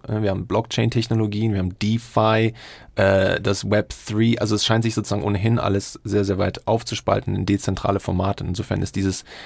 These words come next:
Andocken von, von Partnerschaften auch in unserem Sinne, äh, sehr sinnvoll, in unserer Vorstellung sehr sinnvoll. Und das andere sind die, sind die Technology Partners, weil natürlich diese Lösungen heutzutage auch oft eine, eine Software oder eine, eine technologische, äh,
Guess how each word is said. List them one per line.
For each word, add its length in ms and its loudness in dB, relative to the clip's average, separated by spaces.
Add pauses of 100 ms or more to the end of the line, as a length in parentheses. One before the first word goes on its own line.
(160)
Andocken 540 4
von, 180 -2
von 140 -4
Partnerschaften 600 -2
auch 140 -6
in 60 -2
unserem 360 0
Sinne, 280 0 (100)
äh, 120 -6 (260)
sehr 340 -2 (160)
sinnvoll, 460 2
in 160 0
unserer 200 4
Vorstellung 400 4
sehr 120 4
sinnvoll. 360 0 (600)
Und 80 6
das 140 4
andere 180 4
sind 80 6
die, 320 -2
sind 160 4
die 100 2
Technology 520 4
Partners, 340 2
weil 80 4
natürlich 420 2
diese 300 4
Lösungen 640 4
heutzutage 480 2
auch 200 -2
oft 420 0
eine, 300 0
eine 160 -2
Software 580 2
oder 220 2
eine, 300 -2 (220)
eine 200 0
technologische, 880 4 (160)
äh, 60 -16